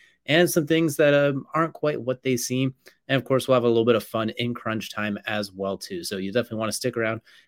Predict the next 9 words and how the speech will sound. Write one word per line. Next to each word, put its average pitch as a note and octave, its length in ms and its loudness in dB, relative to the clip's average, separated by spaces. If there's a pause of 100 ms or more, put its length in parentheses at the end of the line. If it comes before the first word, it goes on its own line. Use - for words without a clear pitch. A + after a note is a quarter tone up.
as G3+ 200 2
we'll D#3+ 80 4
talk D3+ 380 2
about C3+ 300 4 (180)
a C#3+ 40 0
little D#3+ 260 6
bit C#3 120 6
of B2 100 6
everything. A#2+ 480 4